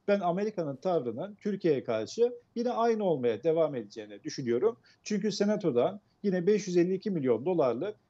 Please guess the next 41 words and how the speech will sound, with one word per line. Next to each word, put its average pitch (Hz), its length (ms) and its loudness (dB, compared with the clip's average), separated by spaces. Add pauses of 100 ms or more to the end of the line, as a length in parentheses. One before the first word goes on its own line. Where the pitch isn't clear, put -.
(100)
bir 196 120 4
ek 208 320 0
ödenekle 147 600 -4 (160)
P 226 160 2
K 170 200 -2
K 143 180 -4
terör 185 260 2
örgütüne 131 460 -2
destek 190 420 -2
veren 139 240 -2
ve 131 140 -4
bunu 143 160 -2
resmi 151 300 0
olarak 131 380 2
destekleyen 160 680 0 (200)
bir 220 220 2
Amerika 208 380 2
var 117 200 0
karşımızda. 120 720 -4 (260)
Bundan 190 340 4
rahatsız 165 420 2
olan, 147 300 -2
terör 175 240 2
örgütlerine 156 600 0
desteğiyle 151 640 2 (220)
kırmızı 160 380 -4
çizgisi 147 380 -4
olan 120 260 0
bir 180 140 2
Türkiye 120 420 -2
ile, - 220 -6 (320)
e, 156 420 6
maalesef 175 540 -2
görüş 180 260 0
ayrılığı 160 360 -2
ben 170 200 0
devam 147 320 2
eder 110 260 -6
diye 214 160 0
tahmin 175 320 -2
ediyorum. 107 340 -6